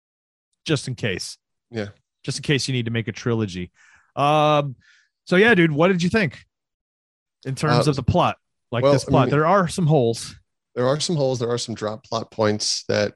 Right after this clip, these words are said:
Speaker 2: you know, I think we already alluded to most of 'em.
Speaker 1: But are they holes and, and plot points that affect it? Do you know that really? Because I feel like this is the kind of movie you're not supposed to kind of think too deep on.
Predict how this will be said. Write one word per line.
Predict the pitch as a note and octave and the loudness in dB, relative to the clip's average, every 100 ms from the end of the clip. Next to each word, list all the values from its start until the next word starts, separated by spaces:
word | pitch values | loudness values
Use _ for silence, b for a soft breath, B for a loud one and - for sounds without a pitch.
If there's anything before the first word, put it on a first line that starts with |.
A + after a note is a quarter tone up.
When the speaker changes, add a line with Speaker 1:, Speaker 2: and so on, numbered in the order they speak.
| - | -4
Speaker 2:
you | G2+ | -2
know, | F#2+ | -2
I | |
think | G#2 A2 | -2 -2
we | G#2+ | -2
already | G#2 G#2 | -2 0
alluded | G2+ G#2+ G#2 | -2 -2 -6
to | G#2 | -6
most | A2 G#2 - | -4 -4 -6
of | G2+ | -8
'em. | G2+ G#2 _ | -8 -14 _
Speaker 1:
But | - G3+ | 0 2
are | G3+ | 4
they | G3 F#3+ | 4 4
holes | E3+ E3+ E3 | 4 4 2
and, | D3 C3 | 0 -2
and | A2+ B2+ | -2 -2
plot | - C#3 C3 | 0 -2 -2
points | C3+ C3 - | -4 -4 -4
that | A2+ | -6
affect | - - A#2+ - | -4 -4 -4 -6
it? | E2+ - _ | -16 -16 _
Do | A2+ | -6
you | |
know | A2 A2 | -2 -2
that | A2 | -2
really? | A2 A#2+ B2 | -2 -4 -4
Because | A2+ C#3+ | -4 -4
I | D3+ | -2
feel | F#3+ C4+ | -2 -4
like | A#3+ E3 | -6 -6
this | D#3+ F3 | -8 -8
is | D#3+ | -8
the | - | -8
kind | D3 C#3 | -6 -4
of | C3 | -2
movie | C3+ | -2
you're | B2+ A2+ | -2 -2
not | B2+ D#3 | -4 -4
supposed | D3+ B2+ C3+ - | -6 -4 -4 -4
to | A#2 | -6
kind | B2+ A2+ | -4 -4
of | |
think | - B2 - | -2 -6 -4
too | - B2 | 0 2
deep | C3 C3 | 2 0
on. | C#3+ C#3 | 2 0